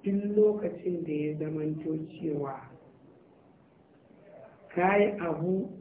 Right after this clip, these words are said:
sama da buƙatarka. Ka sayi kaya sama da buƙatarka. Ka sayi motoci sama da buƙatarka. Ka sayi littattafai sama da buƙatarka.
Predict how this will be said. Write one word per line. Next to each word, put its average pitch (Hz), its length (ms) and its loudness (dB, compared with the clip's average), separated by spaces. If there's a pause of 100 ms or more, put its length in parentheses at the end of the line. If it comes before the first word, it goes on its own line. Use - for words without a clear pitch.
(180)
sama 180 240 2
da 151 120 2
buƙatarka. 143 760 -6 (3750)
Ka 240 140 4 (100)
sayi 202 260 6
kaya 190 580 0 (120)
sama 190 220 -2
da 156 120 0
buƙatarka. - 840 -10 (680)
Ka 240 140 4 (100)
sayi 190 240 8
motoci 185 840 2 (100)
sama 190 240 -4
da 151 80 0
buƙatarka. 147 800 -8 (1120)
Ka 220 220 2
sayi 190 220 6
littattafai 160 720 -2
sama 165 220 -4
da 151 100 -4
buƙatarka. 147 680 -10